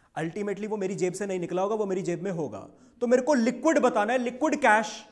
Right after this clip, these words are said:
या लिक्विड बैंक अमाउंट कितना बचा होगा, तो उसके लिए मैंने नॉन कैश एक्सपेंडिचर ऐड किया, नेट फंड फ्लो आ गया, उसी को नेट फंड फ्लो बोलते हैं। समझ आया? सर, अगर यहाँ पे मान लो ऐसा क्वेश्चन बना देता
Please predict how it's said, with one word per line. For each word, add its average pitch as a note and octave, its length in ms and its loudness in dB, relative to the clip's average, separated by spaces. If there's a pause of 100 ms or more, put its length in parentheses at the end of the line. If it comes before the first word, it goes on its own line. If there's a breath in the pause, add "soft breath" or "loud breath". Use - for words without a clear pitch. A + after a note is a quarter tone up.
(120)
या G#3 100 -2
लिक्विड A#3+ 480 -2
बैंक G#3+ 400 2
अमाउंट A3+ 300 0
कितना A#3 260 -2
बचा F3+ 220 -4
होगा, A2+ 380 -10 (340 loud breath)
तो - 60 -12
उसके B3+ 320 -6
लिए C4 100 -2
मैंने B3 120 -6
नॉन A3+ 240 -4
कैश A#3 220 -4
एक्सपेंडिचर G3 440 -8
ऐड F#3 180 -2
किया, F#3+ 180 -6
नेट D3 160 -8
फंड C3 160 -12
फ्लो D3 160 -12
आ F3 100 -6
गया, F3+ 100 -10
उसी F#3 220 -10
को G3 100 -8
नेट C#3 160 -10
फंड C3 140 -14
फ्लो C3 140 -18
बोलते C3+ 260 -16
हैं। G#2+ 140 -20 (1200)
समझ F#3+ 240 -8
आया? F#3+ 220 -6 (420 soft breath)
सर, A3+ 180 -6
अगर G3+ 360 -4
यहाँ G#3 220 -4
पे G#3 120 -6
मान F#3 240 -4
लो G#3 200 -6
ऐसा F#3 200 -4
क्वेश्चन G3+ 320 -10
बना F3+ 200 -2
देता F3+ 500 -6